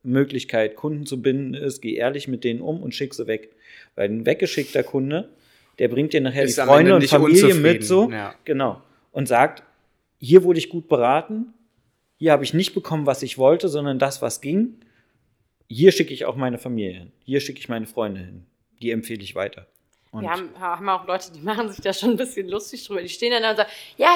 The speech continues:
Speaker 3: hier übrigens, ich habe mir jetzt das und das überlegt.“ Und wir gucken so, „Oh, ich sehe doch schon an deinem Gesichtsausdruck, dass das nicht geht.“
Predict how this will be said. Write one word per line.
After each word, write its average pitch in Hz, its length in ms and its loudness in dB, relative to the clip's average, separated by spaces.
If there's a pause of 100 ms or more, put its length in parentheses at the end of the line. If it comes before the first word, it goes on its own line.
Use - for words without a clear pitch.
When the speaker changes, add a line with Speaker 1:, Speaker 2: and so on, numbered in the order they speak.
Speaker 3:
hier 330 160 -2
übrigens, 349 400 -4
ich 262 160 -6
habe 302 140 0
mir 311 100 -6
jetzt 277 340 -6
das - 240 0
und 214 140 -6
das - 260 2
überlegt.“ 349 640 -4 (560)
Und 214 120 -10
wir 247 100 0
gucken 330 320 2
so, 311 680 -2
„Oh, 220 240 6
ich 202 60 -2
sehe 208 120 -4
doch 202 100 -2
schon 214 140 -8
an 196 100 -4
deinem 190 180 -6
Gesichtsausdruck, 175 600 -6
dass 170 160 -8
das 180 160 -12
nicht 165 180 -14
geht.“ 165 260 -10